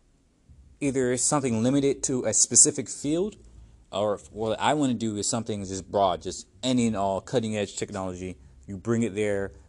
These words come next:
that's where it's gonna be. And for anywhere, in, any more, anyone in that community knows that that is the place to go to see what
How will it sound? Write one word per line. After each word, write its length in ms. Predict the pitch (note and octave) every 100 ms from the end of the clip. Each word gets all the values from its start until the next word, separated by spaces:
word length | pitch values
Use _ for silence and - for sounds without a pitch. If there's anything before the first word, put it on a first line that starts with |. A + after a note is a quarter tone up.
| _
that's 260 | - G2+ -
where 140 | G#2
it's 80 | F#2+
gonna 220 | F2+ G2
be. 320 | F#2+ G2 F#2+ F2+
And 300 | F2+ F2 F2
for 340 | - G#2+ G2 - - - A#2+
anywhere, 300 | C3 B2+ B2
in, 120 | A#2
any 200 | - E3
more, 240 | E3+ E3 -
anyone 880 | D3+ G3 G3 - - A#2 C3 C#3 B2
in 120 | C3
that 140 | C#3+ -
community 520 | A2+ C3 C3 G#2 G2
knows 580 | G2 A#2+ A2+ A2 A2 - _ _ -
that 260 | G2+ F#2
that 220 | G#2 A#2 A#2+
is 120 | G#2
the 80 | G#2
place 300 | - A2+ -
to 100 | F2
go 400 | A#2+ C#3 C#3+ C#3+ - - -
to 220 | G2+ F#2
see 380 | - - C3 A#2+
what 340 | G2+ G#2 -